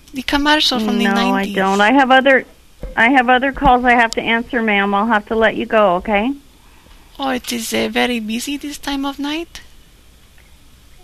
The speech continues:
Speaker 2: Yes, it is. I have four different computers I have to answer, and I have to, I have to do that right now.
Speaker 1: How do you answer a computer?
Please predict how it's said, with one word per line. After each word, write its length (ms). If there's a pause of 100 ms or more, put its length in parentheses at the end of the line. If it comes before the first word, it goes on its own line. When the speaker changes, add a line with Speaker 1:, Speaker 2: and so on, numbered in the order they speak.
(260)
Speaker 2:
Yes, 640
it 120
is. 300
I 140
have 240
four 200
different 360
computers 500
I 140
have 220
to 60
answer, 420
and 120
I 100
have 260
to, 240 (280)
I 60
have 220
to 60
do 200
that 160
right 180
now. 260 (220)
Speaker 1:
How 240
do 120
you 140
answer 380
a 180
computer? 800